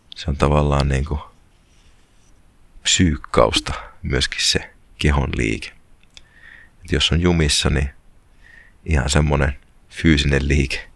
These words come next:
siis jos ajatukset on jumissa, niin fyysinen liike auttaa siihenkin. Ja toiminta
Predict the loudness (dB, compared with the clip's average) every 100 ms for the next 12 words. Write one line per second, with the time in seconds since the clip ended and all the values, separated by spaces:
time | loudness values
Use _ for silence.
0 | _ -6 -6 -4 -6 -2 2 2 0 -2
1 | -4 -2 -2 -2 -2 -4 -6 -8 -8 -12
2 | -20 -20 -20 -20 -20 -20 -20 _ _ _
3 | _ -6 -2 0 0 0 0 -2 -2 -6
4 | _ -20 _ _ _ _ -8 0 0 0
5 | 0 2 2 2 0 -2 -8 -14 _ -20
6 | _ _ _ _ _ _ _ _ _ _
7 | _ _ -20 _ _ _ _ _ _ _
8 | _ _ -6 0 4 4 4 0 -2 -2